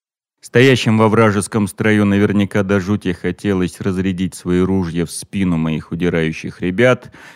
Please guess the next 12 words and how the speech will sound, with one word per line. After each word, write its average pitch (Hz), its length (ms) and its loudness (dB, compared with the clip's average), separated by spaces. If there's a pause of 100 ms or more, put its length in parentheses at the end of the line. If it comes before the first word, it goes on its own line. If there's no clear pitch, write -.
и 117 100 0
плотный 117 560 4
залп 104 500 2
практически - 760 -4
стопроцентно 101 1200 -2 (240)
разорвал 95 640 2
бы 87 120 0
минёров 87 460 0
в - 220 -20
клочья. 92 680 -6 (880)
Но 151 140 6
нельзя. 135 580 4